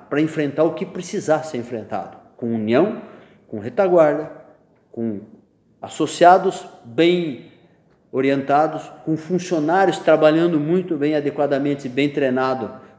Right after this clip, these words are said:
para que a gente enfrente isso. Talvez essa seja a principal lição desses sessenta e oito anos, e provavelmente será daqui para frente.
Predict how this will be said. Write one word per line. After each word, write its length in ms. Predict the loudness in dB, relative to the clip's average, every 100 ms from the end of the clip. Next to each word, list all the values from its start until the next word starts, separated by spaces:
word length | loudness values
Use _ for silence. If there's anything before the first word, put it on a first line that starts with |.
| -4
para 120 | -2
que 80 | -2
a 60 |
gente 240 | -4 -4 -6
enfrente 380 | -4 -6 -6 -8
isso. 360 | -8 -8 -12 -12 -20 -20 -20 -20 -20 _ _ _
Talvez 380 | 0 2 0 0
essa 260 | -2 -4
seja 440 | -6 -4 -2 -4 -10 -16 _
a 80 | -12
principal 500 | -10 -10 -8 -2 0
lição 520 | -2 -6 -6 -6 -8 -16 _ _ _ _ _
desses 280 | -10 -8 -8
sessenta 440 | -8 -6 -6 -4 -2
e 40 |
oito 320 | -2 -2 -4
anos, 340 | -6 -8 -18 -20 _
e 80 | -16
provavelmente 760 | -8 -4 0 0 0 -4 -6 -8
será 260 | -4 -4
daqui 240 | -4 -8 -10
para 160 | -10
frente. 300 | -10 -10 -12